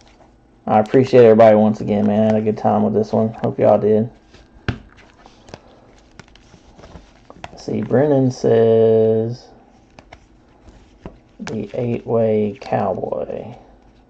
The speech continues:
There we go. I got you, buddy. Twelve of fifteen on that one. Let's see.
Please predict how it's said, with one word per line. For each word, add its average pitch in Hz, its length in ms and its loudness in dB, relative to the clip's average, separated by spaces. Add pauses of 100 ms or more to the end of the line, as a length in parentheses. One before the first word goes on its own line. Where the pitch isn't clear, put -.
(500)
There - 180 -8
we - 140 -18
go. - 100 -18 (2000)
I 131 100 -4
got 120 240 6
you, 127 60 -4
buddy. 120 320 0 (1300)
Twelve 180 400 6
of 120 140 -2
fifteen 123 680 2
on - 120 -6
that - 200 -6
one. 110 220 -8 (2500)
Let's 120 180 -8
see. 104 540 0